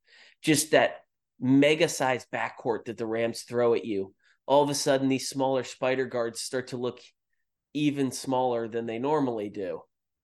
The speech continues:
But V C U kind of left Richmond with the Denver Nuggets problem in the second half, where they decided that they were taking out their shooters.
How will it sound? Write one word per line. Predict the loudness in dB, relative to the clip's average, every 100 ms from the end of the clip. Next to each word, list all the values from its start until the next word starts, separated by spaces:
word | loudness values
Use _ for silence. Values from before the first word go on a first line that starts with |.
| _ _ _ _ _
But | -2 0 -4
V | -8 -4 -2
C | 0 0
U | 0
kind | -2 -2 2 2 2
of | 0 0 -10 _ _ _ _ _ _ _ _ -6
left | 0 0 -2
Richmond | -4 -4 -2 -2 -2 0
with | -6 -6 -6
the | -2
Denver | 0 -2 -2 0
Nuggets | 2 2 0 -4 -12
problem | -6 0 2 2 -2 -2
in | -2
the | -2
second | -2 0 -2
half, | 0 0 -2 -6 _ _ _ _ _ _ _ _
where | 4 6 8
they | 6
decided | 6 2 4 4 2 -2
that | -4
they | -2
were | -2
taking | -4 -4 -6 -2 2
out | 2 2
their | -4
shooters. | -2 -2 0 -2 -4